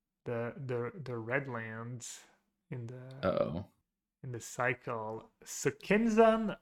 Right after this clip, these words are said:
Speaker 1: Origin de la Resistencia. Oh, it's in Spanish. Let's see how good my Spanish is. So it's red.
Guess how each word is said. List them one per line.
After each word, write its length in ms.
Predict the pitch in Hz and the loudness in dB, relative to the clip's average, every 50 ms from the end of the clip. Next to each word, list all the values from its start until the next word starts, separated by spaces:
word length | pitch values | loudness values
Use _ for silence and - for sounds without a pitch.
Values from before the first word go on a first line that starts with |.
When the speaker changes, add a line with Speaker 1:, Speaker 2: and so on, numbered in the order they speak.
| _ _ - | _ _ 2
Speaker 1:
Origin 800 | 170 156 156 160 165 165 165 - 180 175 175 175 170 - 185 151 | 4 6 8 8 8 6 6 4 6 6 6 6 4 2 -2 -2
de 120 | 123 135 | 0 2
la 160 | 123 123 123 123 | 2 2 2 4
Resistencia. 960 | 123 139 139 127 139 127 - - - 135 127 127 117 - - 120 107 123 123 | 4 4 4 4 2 -2 -2 0 0 2 2 2 -2 -2 0 0 0 0 0
Oh, 60 | 123 | -2
it's 200 | 120 117 - - | -4 -4 -4 -8
in 160 | - 113 117 117 | -12 -12 -12 -12
Spanish. 840 | - - - - - 123 117 113 110 107 110 120 117 - - - - - _ - - - - - - - _ _ _ _ - - - _ _ _ - - | -14 -14 -10 -6 -4 -4 -4 -4 -4 -6 -8 -8 -8 -8 -8 -10 -12 -16 _ -20 -20 -20 -20 -20 -20 -20 _ _ _ _ -20 -20 -20 _ _ _ -18 -12
Let's 260 | - 127 127 123 - - | -6 -6 -4 -4 -6 -6
see 400 | - - 139 139 143 135 - - - | -2 0 2 2 2 0 -2 -8 -14
how 200 | - - 131 123 120 | -10 -8 -6 -6 -6
good 320 | 120 131 135 127 123 - | -4 -2 -2 -2 -2 -4
my 120 | 123 123 | -8 -10
Spanish 440 | 113 - - 139 123 120 120 - - 143 | -10 -4 -2 -2 0 0 -2 -4 -6 -6
is. 120 | 131 - | -6 -4
So 140 | - - 170 | 2 6 6
it's 260 | 190 190 - - - | 6 6 4 6 8
red. 440 | 170 156 151 156 156 151 151 - | 10 12 12 12 10 8 6 0